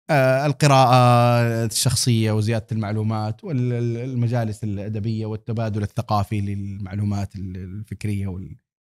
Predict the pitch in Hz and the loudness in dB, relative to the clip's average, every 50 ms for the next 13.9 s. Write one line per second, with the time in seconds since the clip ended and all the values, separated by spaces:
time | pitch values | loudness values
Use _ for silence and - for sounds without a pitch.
0 | _ _ _ _ _ _ _ _ - - 247 190 170 175 165 170 196 170 143 127 | _ _ _ _ _ _ _ _ 0 2 6 8 8 8 8 8 8 8 8 8
1 | 120 120 120 110 113 110 - 104 92 - - 107 95 90 - - 107 92 98 - | 8 8 6 4 4 0 0 -2 -4 -2 -2 -4 -4 -4 -4 -4 -4 -2 -2 -4
2 | 98 87 - - 110 98 98 90 87 90 92 95 - _ _ _ _ _ _ _ | -6 -8 -6 -4 -2 -2 -2 -2 -2 -2 -4 -6 -10 _ _ _ _ _ _ _
3 | _ _ _ _ - 151 156 185 175 147 - - 170 165 156 143 131 123 139 143 | _ _ _ _ 2 4 4 4 4 2 2 2 4 6 6 6 4 4 4 2
4 | 139 123 117 117 117 127 143 151 151 156 156 156 151 135 - - 110 113 127 131 | 2 2 2 0 2 4 4 4 6 4 4 2 0 -2 0 0 2 2 4 4
5 | 131 131 123 120 113 110 107 - 107 98 110 117 117 117 117 117 117 127 - _ | 4 4 4 4 2 0 0 -2 0 0 2 2 2 2 0 0 -2 -4 -8 _
6 | _ _ _ _ _ _ _ _ - 127 127 127 120 123 123 127 143 147 135 131 | _ _ _ _ _ _ _ _ 4 4 4 6 6 6 6 6 6 4 4 4
7 | 117 113 113 117 127 147 156 147 - - 160 180 185 175 147 175 180 180 175 165 | 4 4 4 4 6 6 6 6 6 4 6 6 8 8 8 8 10 10 10 8
8 | 180 196 196 190 175 151 - - 156 160 156 156 147 131 143 139 123 113 107 107 | 8 8 6 6 4 2 2 2 4 6 6 6 6 6 4 4 4 4 2 0
9 | 104 113 117 143 147 139 131 120 - - 151 147 147 143 131 127 123 151 151 143 | 0 0 2 4 4 4 2 0 0 -4 -4 -4 -2 -4 -2 0 2 4 6 4
10 | 123 - 139 135 131 143 147 147 143 160 185 - 165 165 185 190 165 135 - 175 | 4 4 4 4 6 6 6 4 4 2 2 2 2 2 4 4 2 2 2 -2
11 | 156 160 160 165 147 131 147 180 190 196 208 220 208 - _ _ _ _ _ _ | -2 0 0 0 0 2 4 4 6 6 4 4 2 -2 _ _ _ _ _ _
12 | _ _ _ _ _ - 165 143 - 165 170 175 170 156 160 202 - - 190 180 | _ _ _ _ _ 4 6 6 8 8 8 8 8 6 6 4 4 6 6 8
13 | 190 185 180 175 151 139 151 147 160 151 131 120 95 101 117 101 90 _ | 8 8 8 8 6 6 8 8 8 6 6 4 2 2 0 0 -2 _